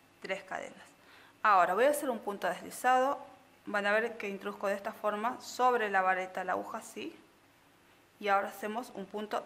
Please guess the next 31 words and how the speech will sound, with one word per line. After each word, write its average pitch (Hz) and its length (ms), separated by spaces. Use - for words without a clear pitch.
deslizado. 208 760
Y 285 200
volvemos 220 560
a - 40
repetir 185 460
la 190 100
secuencia. - 560
De 480 60
esta 480 260
forma 269 260
vamos 247 200
a 208 80
tejer 254 400
hasta - 320
realizar 226 720
o 196 120
hasta 202 200
que 214 100
podamos 226 400
hacer 247 320
el 214 180
último 277 680
punto 220 520
picot. - 560
Estoy 302 320
llegando 247 640
al 262 240
final 214 360
de 196 140
la 208 120
fila. 233 420